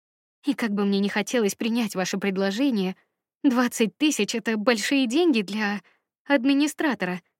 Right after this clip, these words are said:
«Каю не обязательно об этом знать». Он одарил меня доброй улыбкой. «Но я-то знаю и не хочу вас подводить». «Я один из лучших спортивных агентов», произнёс Джейсон. «Хотите знать, почему?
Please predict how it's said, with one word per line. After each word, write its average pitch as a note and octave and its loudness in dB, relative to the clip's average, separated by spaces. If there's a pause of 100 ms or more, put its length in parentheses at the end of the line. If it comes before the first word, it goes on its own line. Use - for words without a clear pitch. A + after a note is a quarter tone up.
(460)
«Каю C4+ 2
не B3+ 0
обязательно A#3 0
об E3+ -4
этом F3 -4
знать». F3 -4 (680)
Он A#3 0
одарил G3+ 0
меня F#3 0
доброй F3+ 0
улыбкой. F3 -4 (760)
«Но B3 0
я-то G#3 0
знаю G#3+ -4 (520)
и D4+ 4
не C#4+ 8
хочу C#4+ 2
вас F#3+ -2
подводить». F#3+ -4 (800)
«Я F#3+ 2
один G#3 2
из G3 2
лучших B3+ 2
спортивных C4 2
агентов», F#3 -4 (440)
произнёс G3 -2
Джейсон. A3 -6 (540)
«Хотите F#3 -2
знать, D#3+ -10
почему? E3+ -4